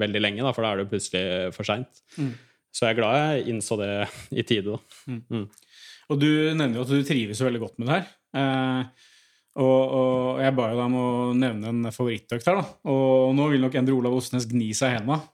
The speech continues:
Speaker 2: Kanskje han får en aldri så liten pulsøkning, som, eh, selvfølgelig folk kan se på, på pulsskruven på Strava-profilen hans. For, eh, når du skulle nevne din favorittøkt, så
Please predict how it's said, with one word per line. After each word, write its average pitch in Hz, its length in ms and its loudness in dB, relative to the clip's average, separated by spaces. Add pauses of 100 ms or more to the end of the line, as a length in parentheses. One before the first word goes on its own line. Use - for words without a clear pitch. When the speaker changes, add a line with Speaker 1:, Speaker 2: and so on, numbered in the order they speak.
Speaker 2:
Kanskje 131 220 2
han 123 60 -2
får 127 120 2
en 135 80 2
aldri 107 220 -4
så 123 80 0
liten 120 320 -2
pulsøkning, 110 680 -4
som, 127 240 0
eh, 120 220 -4
selvfølgelig 117 400 -2
folk 113 160 -4
kan 117 160 -2
se 117 240 -4
på, 117 220 -4 (580)
på 139 100 4
pulsskruven 117 640 0
på 127 80 2 (160)
Strava-profilen 117 640 -2
hans. 147 160 -2
For, 131 240 2
eh, 123 400 -6 (320)
når 139 100 4
du 139 140 6
skulle 147 240 2
nevne 127 140 2
din 120 120 0
favorittøkt, 139 760 -2 (180)
så 135 240 0